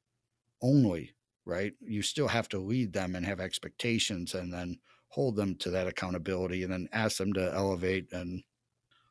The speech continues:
my wife is a teacher. I've, I've learned a ton from her too, as well, from you can't lead if you can't teach, s-, especially now where how rapidly people are ascending to new levels, that you should expect that the people you're hiring are significantly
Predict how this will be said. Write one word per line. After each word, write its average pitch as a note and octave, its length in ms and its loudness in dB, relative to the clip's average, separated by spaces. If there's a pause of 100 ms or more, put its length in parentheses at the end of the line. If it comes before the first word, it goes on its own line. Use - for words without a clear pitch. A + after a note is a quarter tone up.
(100)
my C3 120 4
wife C#3 260 8
is A2 140 0
a G#2+ 80 0
teacher. A#2+ 480 2
I've, F#2+ 240 0
I've G2+ 140 2
learned G#2+ 220 4
a F#2 60 -2
ton G#2 280 -2
from F2+ 220 -4
her F#2 280 -4
too, A#2 320 0
as F2 160 -6
well, F#2+ 400 0 (640)
from F2+ 440 -4
you G2 140 -6
can't G2+ 420 0 (100)
lead G#2+ 280 0
if F#2 140 -4
you E2 80 -10
can't G2 420 -4
teach, - 540 0 (160)
s-, - 160 -10 (100)
especially A#2+ 560 2
now G#2 260 2
where F2+ 360 -2 (600)
how A2 100 -2
rapidly G2+ 500 2
people F#2+ 360 -4
are F2 100 -2
ascending F#2 460 -4
to - 100 -8
new F2+ 180 -6
levels, F2+ 500 -4
that E2+ 180 -8 (720)
you G#2 120 -4
should A#2 180 2
expect A2 440 -4
that F2+ 120 -6
the E2 60 -12
people G2+ 300 -4
you're F#2 160 -2
hiring F#2 340 -4
are F2+ 140 -6
significantly C3+ 720 6